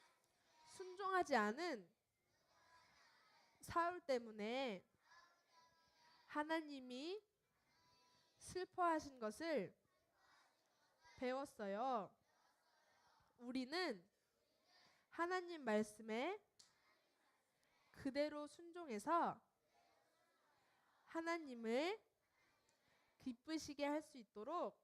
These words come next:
도와주세요.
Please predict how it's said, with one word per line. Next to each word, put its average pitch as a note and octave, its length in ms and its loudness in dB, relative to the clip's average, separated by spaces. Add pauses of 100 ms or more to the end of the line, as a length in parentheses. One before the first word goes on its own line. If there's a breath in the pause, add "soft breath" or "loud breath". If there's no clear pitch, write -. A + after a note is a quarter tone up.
(1800 soft breath)
도와주세요. B3 1000 6